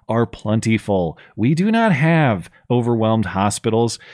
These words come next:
We have declining cases. We have declining deaths. In other words, voluntary vaccination is working just fine. So why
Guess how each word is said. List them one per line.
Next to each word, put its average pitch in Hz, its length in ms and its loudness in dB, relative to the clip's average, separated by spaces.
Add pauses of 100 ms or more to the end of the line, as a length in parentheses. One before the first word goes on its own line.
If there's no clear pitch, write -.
(140)
We 120 100 2
have 110 180 0
declining 117 600 -2
cases. 120 440 -2
We 101 100 -2
have 101 120 -2
declining 110 580 -2
deaths. 104 400 -2
In 131 140 0
other 139 140 -2
words, 131 320 -2 (200)
voluntary 143 1040 0
vaccination 113 920 0 (240)
is 120 240 0
working 110 640 -2 (260)
just 101 400 -4
fine. 78 500 -6 (200)
So 131 200 0
why 123 600 0